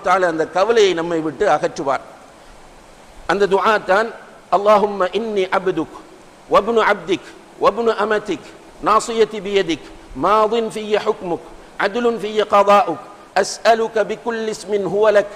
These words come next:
سميت به نفسك، أو أنزلته في كتابك،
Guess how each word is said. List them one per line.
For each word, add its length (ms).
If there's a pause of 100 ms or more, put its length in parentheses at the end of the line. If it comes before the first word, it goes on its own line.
(280)
سميت 520
به 340
نفسك، 400 (400)
أو 180
أنزلته 880
في 120
كتابك، 560